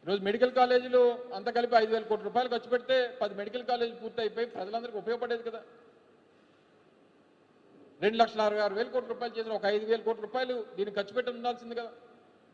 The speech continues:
అది నాడు నేడు స్కూల్స్ బాగు చేయలేదు, ప్రభుత్వ పాఠశాలను అలాగే వదిలేశారు, ప్రభుత్వ హాస్పిటల్ని వదిలేశారు, ప్రభుత్వ వైద్య కళాశాలను వదిలేశారు,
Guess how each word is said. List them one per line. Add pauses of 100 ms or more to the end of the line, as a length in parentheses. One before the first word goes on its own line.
(3250)
అది
నాడు
నేడు
స్కూల్స్
బాగు
చేయలేదు, (640)
ప్రభుత్వ
పాఠశాలను
అలాగే
వదిలేశారు,
ప్రభుత్వ
హాస్పిటల్ని
వదిలేశారు, (380)
ప్రభుత్వ
వైద్య
కళాశాలను
వదిలేశారు,